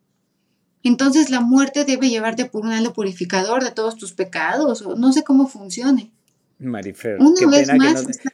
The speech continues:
Speaker 2: Marifer,
Speaker 1: moral.
Speaker 2: qué pena que no tenemos más tiempo, porque eres tan interesante que estaría ocho horas hablando contigo, pero eso quiere decir que volveremos a encontrarnos, Marifer.
Speaker 1: Es que tienes que invitarme más.
Speaker 2: Yo te voy a invitar más, Marifer, por favor,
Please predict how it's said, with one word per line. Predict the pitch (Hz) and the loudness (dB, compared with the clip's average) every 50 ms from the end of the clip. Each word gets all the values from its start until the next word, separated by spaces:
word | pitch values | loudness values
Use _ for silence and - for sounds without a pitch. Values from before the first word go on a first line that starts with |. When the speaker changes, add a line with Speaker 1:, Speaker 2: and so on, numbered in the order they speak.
| _ | _
Speaker 2:
Marifer, | 247 - 240 247 269 269 | -10 -6 -4 0 2 4
Speaker 1:
moral. | 254 233 214 226 226 220 | 2 2 0 -4 -4 -4
Speaker 2:
qué | 139 120 | -6 -4
pena | 117 139 131 143 139 120 | -4 -4 -6 -6 -8 -8
que | 135 | -10
no | 127 127 120 | -10 -8 -8
tenemos | 117 123 127 127 131 131 113 | -8 -8 -6 -8 -8 -10 -10
más | 113 113 110 - - | -10 -12 -12 -12 -14
tiempo, | - 104 90 87 - 92 | -14 -14 -14 -14 -16 -16
porque | 87 - 95 - 101 | -16 -18 -16 -14 -12
eres | 101 107 113 - - _ | -10 -10 -10 -12 -14 _
tan | - 117 120 | -8 -8 -6
interesante | 135 135 127 127 113 101 101 - 117 110 107 104 - 123 | -6 -8 -8 -8 -8 -10 -10 -10 -12 -12 -10 -10 -10 -10
que | - | -10
estaría | 113 - - 107 101 104 | -12 -12 -12 -10 -10 -10
ocho | 104 101 - - 107 | -10 -10 -10 -12 -10
horas | 101 107 107 101 | -10 -10 -12 -12
hablando | 101 98 98 98 104 104 | -14 -16 -14 -14 -14 -14
contigo, | - 98 92 85 - 95 90 82 - _ | -14 -16 -18 -16 -16 -16 -16 -18 -14 _
pero | - 104 101 107 | -12 -10 -10 -10
eso | - - 131 120 | -10 -10 -12 -10
quiere | - 131 120 120 | -8 -6 -6 -6
decir | 120 117 110 110 - 120 117 | -6 -8 -10 -12 -14 -14 -12
que | 117 123 | -12 -10
volveremos | 113 107 104 95 92 127 101 101 107 110 - | -10 -10 -8 -8 -6 -6 -6 -8 -12 -14 -18
a | 107 | -20
encontrarnos, | 104 92 - 95 90 90 - 87 82 82 82 78 90 87 _ | -20 -20 -20 -20 -20 -20 -20 -20 -20 -20 -20 _ -20 -20 _
Marifer. | - 90 82 _ - - 82 _ _ _ _ _ _ _ _ _ _ _ _ _ _ _ _ _ _ _ _ _ _ _ _ _ | -20 -20 -20 _ -20 -20 -20 _ _ _ _ _ _ _ _ _ _ _ _ _ _ _ _ _ _ _ _ _ _ _ _ _
Speaker 1:
Es | - 262 - | -6 -4 0
que | - 381 | 0 0
tienes | 370 - 339 339 370 359 - | 2 4 4 4 2 2 2
que | - | 2
invitarme | 320 285 254 262 - - 285 277 277 277 302 302 | 4 4 2 0 -2 -2 0 2 4 6 6 6
más. | 285 285 294 294 320 339 294 - - - - - - - - _ _ _ _ _ _ _ _ _ _ _ _ _ _ _ _ | 6 6 4 4 2 0 -2 -4 -8 -12 -16 -16 -16 -18 -18 _ _ _ _ _ _ _ _ _ _ _ _ _ _ _ _
Speaker 2:
Yo | - 147 147 | -4 -2 -2
te | 147 196 | 0 0
voy | 214 | -2
a | 220 | -2
invitar | 220 220 214 - 220 | -2 -4 -2 -2 -2
más, | 214 208 208 220 | -2 -2 -4 -4
Marifer, | 226 233 226 175 143 - - 175 170 | -4 -2 -4 -4 -4 -4 -6 -6 -4
por | - 208 | -6 -8
favor, | - - 123 117 127 156 175 185 190 _ | -6 -6 -8 -6 -6 -6 -8 -8 -12 _